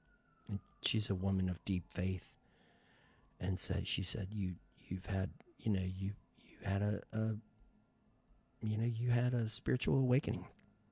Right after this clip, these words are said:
You had conscious contact with the God of your understanding. I saw,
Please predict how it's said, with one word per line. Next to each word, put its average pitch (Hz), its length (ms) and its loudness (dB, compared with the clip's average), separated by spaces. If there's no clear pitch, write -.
You 101 120 0
had 104 180 0
conscious 110 340 -2
contact - 480 -4
with 101 160 -2
the 113 60 2
God 107 280 0
of 107 80 -2
your 104 180 4
understanding. 104 580 2
I 101 80 4
saw, 104 560 6